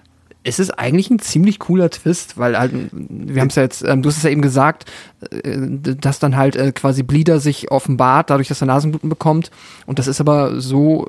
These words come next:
gezeigt, dass wir halt die Kamera auf der, ähm,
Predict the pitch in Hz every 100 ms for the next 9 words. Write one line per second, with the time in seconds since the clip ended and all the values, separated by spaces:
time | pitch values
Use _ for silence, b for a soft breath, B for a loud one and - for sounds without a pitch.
0 | 139 131 - 135 147 - 135 139 131 135
1 | 135 - 147 143 143 143 B B B B
2 | 127 131 135 - - 131 127 127 - 127
3 | 123 123 120 123 127